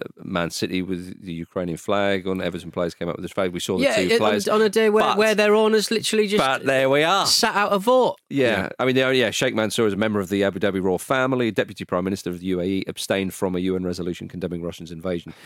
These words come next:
Speaker 1: Yet there are
Speaker 3: What
Speaker 1: his
Speaker 3: does,
Speaker 1: players
Speaker 3: yeah.
Speaker 1: with
Speaker 3: What
Speaker 1: a,
Speaker 3: does
Speaker 1: with
Speaker 3: Zinchenko
Speaker 1: a,
Speaker 3: think of that?
Speaker 1: Yeah, well, exactly.
Speaker 2: I,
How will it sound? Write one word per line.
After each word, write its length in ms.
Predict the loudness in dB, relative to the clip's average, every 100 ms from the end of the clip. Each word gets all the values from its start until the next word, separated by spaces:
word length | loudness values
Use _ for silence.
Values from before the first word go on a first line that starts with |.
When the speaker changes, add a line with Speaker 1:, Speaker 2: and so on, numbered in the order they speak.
| -8
Speaker 1:
Yet 160 | -4 0
there 240 | 2 4
are 160 | 2 2
Speaker 3:
What 80 | 0
Speaker 1:
his 100 | -2
Speaker 3:
does, 80 |
Speaker 1:
players 460 | 0 0 0 -2 -4
Speaker 3:
yeah. 120 | -6 -8 -16 -4
Speaker 1:
with 220 | 0 2
Speaker 3:
What 80 | 0
Speaker 1:
a, 60 |
Speaker 3:
does 100 | 0
Speaker 1:
with 120 | -2
Speaker 3:
Zinchenko 100 | -2
Speaker 1:
a, 40 | -2
Speaker 3:
think 180 | -4 -4
of 60 | -6
that? 100 | -8 _
Speaker 1:
Yeah, 120 | -14 -12
well, 160 | -14
exactly. 400 | -16 -20 -20 -20
Speaker 2:
I, 60 | -4